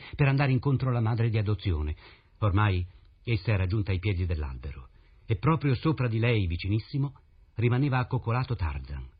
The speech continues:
attendendo l'esito della corsa. Kala spiccò il salto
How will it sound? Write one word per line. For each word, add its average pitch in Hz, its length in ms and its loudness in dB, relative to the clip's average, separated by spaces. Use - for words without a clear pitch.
attendendo 110 540 2
l'esito 101 420 0
della 87 200 0
corsa. - 400 -10
Kala 110 340 4
spiccò 113 520 0
il 90 120 2
salto 170 480 -2